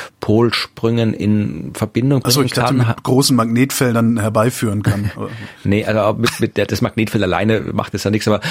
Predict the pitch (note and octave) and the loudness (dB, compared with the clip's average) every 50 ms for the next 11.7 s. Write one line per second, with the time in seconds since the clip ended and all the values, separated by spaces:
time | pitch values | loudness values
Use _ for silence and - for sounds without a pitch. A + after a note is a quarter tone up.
0 | - - - A#2+ - - - C#3 A#2 - - B2 C3 B2+ - C#3+ A#2+ C3 C3 C3 | -6 -4 -4 -4 -2 0 0 0 0 0 0 0 0 2 2 0 2 2 2 0
1 | B2 A#2 D3+ - - C#3+ C#3 C#3 C#3+ - C3+ A#2+ A#2 A#2 A#2+ A#2 - - F2+ - | 0 0 -2 -2 -2 0 2 2 2 2 2 2 2 2 0 0 0 -2 -2 -4
2 | - - G#2 G#2+ G#2 G#2+ A#2+ - _ - A2 A2+ - - - - C3+ _ - - | -4 -6 -6 -4 -2 -2 -4 -4 _ -8 -8 -8 -8 -10 -10 -12 -12 _ -10 -6
3 | - A2+ A2+ B2 A#2+ B2 - A2+ A#2+ - - - F#2 G2+ G#2+ G#2 - A#2+ G2 A2 | -4 -2 0 0 -2 -2 -2 -4 -6 -6 -4 -2 -2 0 -2 -2 -2 0 0 2
4 | A2 G#2 - - - G2+ A2 B2 A2 A2 A2+ A2+ G#2 G#2+ G2+ G2+ - - F#2+ - | 0 0 -2 0 0 0 0 0 0 0 2 2 2 2 0 -2 -2 -6 -6 -4
5 | B2 A#2+ B2+ A2 - G#2+ G2+ G#2+ - - G#2+ - - G2+ G2+ G#2 G#2 G#2 - - | -4 -6 -4 -2 0 0 0 0 0 -4 -4 -2 0 0 0 0 -2 -4 -8 -12
6 | - - - - G#2 - - G2+ F#2+ - - G#2 F2+ F2+ - - - F#2+ F#2+ - | -18 -12 -8 -6 -6 -4 -4 -4 -4 -4 -4 -4 -4 -4 -6 -2 0 0 0 0
7 | - G2+ F#2+ F#2 F#2+ - - _ _ - - - F#2+ - - - - F#2+ - - | -2 -2 0 0 0 0 -4 _ _ -12 -6 -6 -6 -6 -6 -6 -4 -4 -4 -4
8 | G2+ G2+ G2 - F#2+ F2 F#2+ G#2+ - B2+ A#2 - - - B2+ - - - B2 A2+ | -4 -6 -4 -2 -2 -2 -2 -2 -2 -2 -4 -4 -4 -6 -6 -4 -2 0 0 2
9 | G#2 A2 G#2+ D3+ E3 - - - - - - - - - A2+ A#2+ - - - - | 2 2 2 2 2 0 -2 -10 -10 -10 -8 -8 -4 -4 -2 -2 -2 -4 -8 -4
10 | - B2+ A#2+ A2+ A2 - - C3 C3+ B2+ - - G2+ G2+ G#2+ G2 - - G2 B2 | -2 0 2 2 0 0 0 0 0 0 0 0 -2 -2 -2 -2 -4 -2 -2 -2
11 | C3 - - C3 B2 - - - A2+ A2 A2 - - - | -2 -2 -2 -2 -2 -4 -4 -2 -2 -2 0 -2 -4 -10